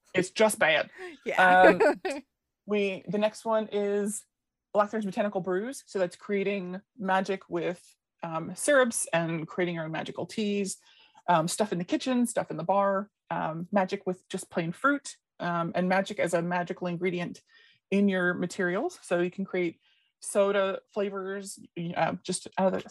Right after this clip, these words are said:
Speaker 1: things they have in your house that may be getting to go bad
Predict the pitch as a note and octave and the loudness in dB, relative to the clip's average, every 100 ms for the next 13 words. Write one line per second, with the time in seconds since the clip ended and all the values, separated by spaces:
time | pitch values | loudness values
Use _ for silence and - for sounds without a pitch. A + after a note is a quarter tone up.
0 | _ - A#3+ A#3+ G#3 G#3+ G3+ F#3+ - B3 | _ 2 2 2 0 0 0 -6 -2 -2
1 | - - - G#3 C4 F#4+ G4 E4+ D4+ C#4+ | -2 -4 0 2 2 2 -2 -2 -2 -2
2 | C4 C4+ B3+ B3 | 0 0 2 0